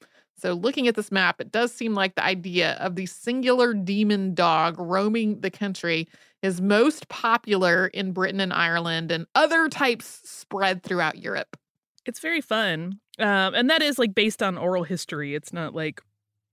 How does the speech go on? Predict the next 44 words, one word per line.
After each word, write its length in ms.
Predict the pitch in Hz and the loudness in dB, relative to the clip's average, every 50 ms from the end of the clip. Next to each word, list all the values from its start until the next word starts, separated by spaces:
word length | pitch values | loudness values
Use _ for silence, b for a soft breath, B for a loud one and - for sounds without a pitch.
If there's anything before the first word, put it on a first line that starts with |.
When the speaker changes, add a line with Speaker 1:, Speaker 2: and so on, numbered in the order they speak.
| _ _ _ _ _ _ _ - - - 190 | _ _ _ _ _ _ _ -20 -10 -6 -2
Speaker 2:
doing 320 | 165 185 196 190 180 175 | 0 2 4 4 4 2
the 100 | 170 165 | 2 0
dig 240 | 156 147 175 170 156 | 0 0 0 0 0
down 240 | 147 165 147 147 143 | 0 -2 -2 -2 -4
of, 80 | 143 143 | -4 -4
like, 160 | 160 156 - | -4 -4 0
was 280 | 165 220 277 269 208 | 2 2 2 2 4
this 260 | 190 247 233 233 - 247 | 4 4 4 4 2 0
a 60 | 196 | -2
plausible 560 | - - 160 160 196 226 208 247 220 302 320 | -2 -2 0 0 2 2 2 2 2 2 0
story? 500 | - - 302 311 311 302 302 302 311 294 | 0 -2 0 2 2 2 2 2 2 4
Speaker 1:
Oh, 80 | 226 233 | 4 4
Speaker 2:
It's 120 | 214 - | 4 4
just 160 | - 233 220 | 4 4 4
Speaker 1:
sure. 180 | 202 180 170 175 | 4 4 2 0
Speaker 2:
collected 520 | - - 254 240 214 208 - - 190 175 | 0 2 4 4 4 2 2 0 -2 -2
stories. 420 | - - 185 165 147 135 135 127 - | -2 -2 -2 -2 -2 -4 -6 -4 -2
Speaker 1:
Yeah. 260 | 196 160 156 143 - 202 B B B B B B B B B B _ _ _ - - | 0 0 0 0 -4 -6 B B B B B B B B B B _ _ _ -14 -8
Speaker 2:
So 200 | - - 294 302 | 0 2 4 6
our 140 | 311 320 330 | 6 6 6
last 360 | 302 302 302 320 311 - - | 4 4 2 2 0 2 2
entry, 440 | 208 190 180 - 170 156 135 120 - | 2 2 2 -2 -4 -6 -6 -2 0
as 240 | 156 180 214 202 | 2 2 2 2
we 100 | 233 247 | 2 0
mentioned 400 | 214 202 180 175 165 185 180 170 | 2 2 0 0 0 0 0 0
at 80 | 175 165 | -2 -2
the 60 | 190 | -4
top 240 | 180 - 180 165 - | -4 -2 -2 -4 -4
of 60 | 170 | -4
the 120 | 180 175 156 | -2 -2 -2
episode, 500 | 143 - 170 - - 165 151 147 147 - | -2 -2 -4 -4 -2 0 0 0 -2 2
is 180 | - 202 254 294 | 2 4 4 4
a 60 | 359 | 4
little 280 | 359 359 370 370 381 392 | 2 2 2 2 2 2
bit 140 | 320 330 320 | 4 4 4
of 100 | - 330 | 4 2
a 60 | 381 | 2
departure 800 | - 415 - 381 349 254 262 - - 262 208 208 226 269 302 - _ | 0 0 2 4 4 4 4 4 4 4 4 4 4 2 0 -4 _
from 320 | - - 254 233 240 247 | -4 -2 0 0 0 0
Black 260 | 202 202 185 190 208 - | 2 2 4 2 2 0
Shuck 260 | - 233 190 185 - | 0 0 0 0 0
and 120 | 190 196 | 0 0
the 40 | 196 | 0
Barghest, 680 | 175 202 202 202 180 175 151 143 147 147 - - - | 2 2 0 2 2 0 0 0 0 -2 -6 -10 -16